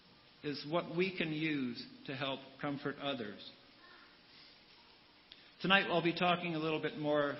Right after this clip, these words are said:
about this message, but also I'm gonna introduce some other things that we don't have time for today. So if you are free tonight, uh, please come back, and so we can,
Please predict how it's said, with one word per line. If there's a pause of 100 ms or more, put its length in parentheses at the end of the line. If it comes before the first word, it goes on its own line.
(260)
about
this (320)
message,
but
also
I'm
gonna
introduce
some
other (200)
things
that
we
don't
have
time
for
today. (540)
So
if
you
are (100)
free
tonight, (480)
uh, (120)
please
come
back, (200)
and
so
we
can,